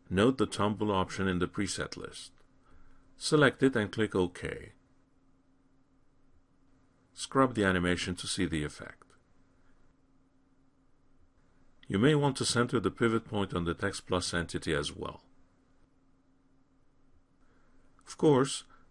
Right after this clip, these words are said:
the animation currently is global to the text object. Make sure it is selected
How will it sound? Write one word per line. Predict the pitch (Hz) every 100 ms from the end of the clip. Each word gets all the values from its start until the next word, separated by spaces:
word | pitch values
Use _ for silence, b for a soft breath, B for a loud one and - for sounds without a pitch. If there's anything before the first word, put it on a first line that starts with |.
| -
the | 95
animation | 98 131 147 143
currently | 131 135 143 139
is | 110 90
global | 104 113 120 90 90
to | 90 98
the | 95
text | 95 82 -
object. | 98 98 - - - - b b b b b b
Make | 98 127
sure | - 147 110
it | 98
is | 143
selected | - 131 90 - 80 82